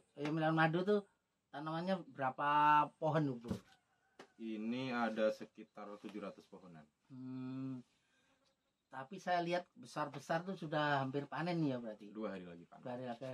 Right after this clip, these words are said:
Speaker 1: Dua hari lagi. Terus orennya juga mau panen juga nih?
Speaker 2: Eh, bareng, sama.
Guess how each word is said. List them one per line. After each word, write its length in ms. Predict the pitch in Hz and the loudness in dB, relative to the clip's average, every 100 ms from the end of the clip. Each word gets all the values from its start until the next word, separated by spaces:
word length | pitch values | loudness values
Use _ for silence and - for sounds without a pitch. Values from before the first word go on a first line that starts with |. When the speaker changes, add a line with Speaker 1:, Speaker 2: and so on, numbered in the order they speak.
| 117 _ _ _ _ _ | -10 _ _ _ _ _
Speaker 1:
Dua 160 | - 120 | -12 -8
hari 180 | 127 131 | -4 -4
lagi. 340 | 123 117 143 123 - - - - _ | -6 -6 -4 -4 -8 -18 -20 -20 _
Terus 280 | 180 190 - - _ | 6 6 4 -12 _
orennya 460 | 147 180 190 220 220 | 2 6 8 10 10
juga 260 | 185 180 | 10 10
mau 220 | 160 170 170 | 10 6 6
panen 260 | 170 175 | 8 6
juga 240 | 160 160 143 | 6 6 6
nih? 200 | 113 104 _ _ _ _ _ - | 4 -8 _ _ _ _ _ -12
Speaker 2:
Eh, 100 | 123 | -4
bareng, 280 | 117 98 - _ _ - | -4 -4 -10 _ _ -16
sama. 200 | 98 | -14